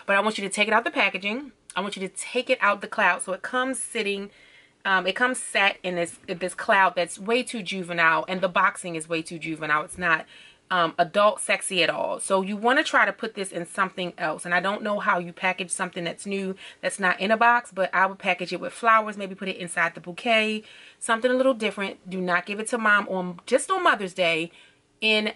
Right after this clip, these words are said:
that packaging. It is way too juvenile and it looks cheap, but it is such a powerful, strong fragrance. So that is going to be Ariana Grande's Cloud.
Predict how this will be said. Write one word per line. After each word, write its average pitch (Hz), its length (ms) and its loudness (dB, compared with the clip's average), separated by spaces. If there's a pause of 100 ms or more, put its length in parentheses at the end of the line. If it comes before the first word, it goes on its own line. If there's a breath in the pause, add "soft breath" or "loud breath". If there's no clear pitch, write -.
that 175 180 0
packaging. 170 500 0
It 165 60 -6
is 165 160 -6
way 196 140 0
too 220 180 -8
juvenile 180 600 2
and 180 100 -2
it 170 80 0
looks 165 220 -2
cheap, 151 320 -6
but 165 160 -2
it 185 120 0
is 175 120 -2
such - 340 -2
a 190 100 0
powerful, 185 560 2
strong 165 360 -2
fragrance. - 480 -8
So 175 140 -4
that 196 220 0
is 240 80 -4
going 208 220 -6
to 202 80 -12
be 190 260 -8
Ariana 175 400 2
Grande's 165 460 -2
Cloud. 208 640 4